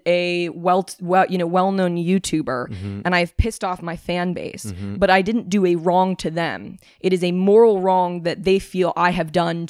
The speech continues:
Speaker 1: to whoever, whether it's a statement I made to another person or a tweet or whatever.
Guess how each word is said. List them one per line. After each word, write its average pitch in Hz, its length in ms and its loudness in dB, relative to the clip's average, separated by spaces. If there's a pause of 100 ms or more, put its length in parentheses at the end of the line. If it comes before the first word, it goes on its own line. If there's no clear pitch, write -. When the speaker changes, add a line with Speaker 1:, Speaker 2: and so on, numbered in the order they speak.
Speaker 1:
to 160 440 -4
whoever, 160 520 -4
whether 165 240 0
it's 175 120 -4
a 165 40 -6
statement 185 360 -2
I 175 100 -2
made 170 300 -4
to - 100 -8
another 165 200 -6
person 185 440 -4
or 147 100 -10
a - 60 -12
tweet 220 440 -6
or 170 160 -2
whatever. 175 600 -2